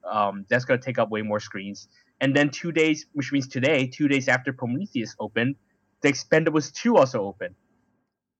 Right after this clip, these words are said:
So now you have four huge, huge, huge Hollywood movies. Um, it's gonna take up all the screens in China. Um, and it doesn't matter anymore because, um, domestic films had two months of protection period. And at the end of September, there will be another month of, uh,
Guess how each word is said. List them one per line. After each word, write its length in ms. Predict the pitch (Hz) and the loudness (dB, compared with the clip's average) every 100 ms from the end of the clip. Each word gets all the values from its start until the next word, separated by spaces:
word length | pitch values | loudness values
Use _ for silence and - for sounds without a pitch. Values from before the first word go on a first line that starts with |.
| _ _ _ _ | _ _ _ _
So 120 | - 156 | 0 4
now 160 | 175 | 6
you 120 | 208 | 6
have 120 | 180 - | 4 2
four 360 | - 170 170 | 0 6 6
huge, 560 | 143 - 165 175 139 - | 6 -2 -6 0 0 0
huge, 320 | 156 147 127 | 0 0 2
huge 240 | 143 147 | 0 0
Hollywood 360 | 135 135 139 117 | 4 4 4 0
movies. 440 | 107 101 117 127 - _ _ 117 | -4 -4 -6 -6 -14 _ _ 4
Um, 300 | 113 113 113 | 4 4 0
it's 120 | 117 | -4
gonna 140 | 147 | -4
take 260 | 135 160 160 | -2 -4 0
up 120 | 156 | 2
all 80 | 139 | 4
the 80 | 135 | 2
screens 260 | - 135 | 0 -4
in 80 | 131 | -2
China. 480 | 123 104 101 113 131 - _ _ - | -4 -2 0 0 -2 -10 _ _ 4
Um, 460 | 113 110 113 113 - | 6 6 2 -2 -2
and 120 | 135 | -2
it 40 | 139 | 0
doesn't 200 | 160 156 | 0 2
matter 240 | 131 135 | 4 4
anymore 300 | 127 120 117 | 4 2 0
because, 340 | 120 123 123 - | 0 0 -2 0
um, 400 | 110 107 107 107 - | 2 2 2 -4 -4
domestic 420 | 117 123 127 131 | 0 0 -2 -4
films 180 | 131 123 | -2 -2
had 160 | 117 - | -2 -4
two 180 | - | -2
months 200 | 131 127 | 0 0
of 60 | 120 | -2
protection 400 | - 113 - 110 | -2 -2 -2 -8
period. 440 | - 104 101 101 95 | -4 -4 0 -2 -2
And 140 | 107 | -8
at 100 | 110 | -8
the 160 | 107 113 | -6 -2
end 160 | 135 143 | 2 2
of 140 | 127 | 0
September, 540 | 120 - 107 107 107 - | -8 -4 -2 0 -2 -2
there 120 | 120 120 | 4 4
will 80 | |
be 120 | 113 113 | 4 0
another 260 | 131 156 | 2 4
month 240 | 131 107 101 | 4 2 0
of, 120 | 107 - _ _ - - | -2 -2 _ _ -20 -2
uh, 220 | 113 110 | 2 4